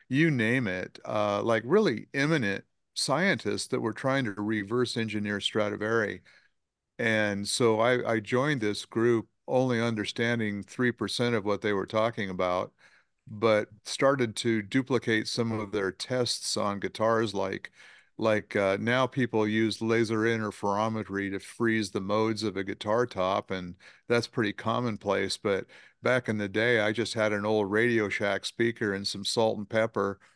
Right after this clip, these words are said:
and a sweep generator. So, so I could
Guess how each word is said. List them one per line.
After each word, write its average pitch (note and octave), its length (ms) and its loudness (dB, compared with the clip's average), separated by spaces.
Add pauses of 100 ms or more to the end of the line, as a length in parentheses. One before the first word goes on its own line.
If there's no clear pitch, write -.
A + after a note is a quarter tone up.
(200)
and A2 300 0
a F#2+ 160 0
sweep C3 420 0
generator. F#2+ 760 -2
So, G2 420 -2 (400)
so A#2 260 4
I A2 120 2
could G2+ 280 -2